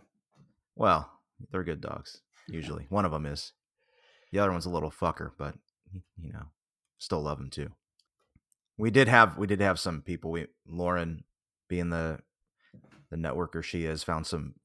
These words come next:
Speaker 1: found a couple in the apartment that, uh, you know, could come in and take care of 'em while we were gone. So that was very nice.
Speaker 2: Oh, sweet.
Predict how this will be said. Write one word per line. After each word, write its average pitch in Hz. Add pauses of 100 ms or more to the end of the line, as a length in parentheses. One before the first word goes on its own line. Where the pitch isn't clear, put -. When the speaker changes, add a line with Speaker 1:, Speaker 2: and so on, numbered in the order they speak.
Speaker 1:
found 82
a -
couple 85
in 80
the 80
apartment 71
that, - (340)
uh, - (260)
you 87
know, -
could 90
come 80
in 76
and 69
take 76
care 76
of 73
'em 76
while 71
we 71
were 73
gone. 67
So -
that 69
was 67
very 69
nice. 69
Speaker 2:
Oh, 165
sweet. -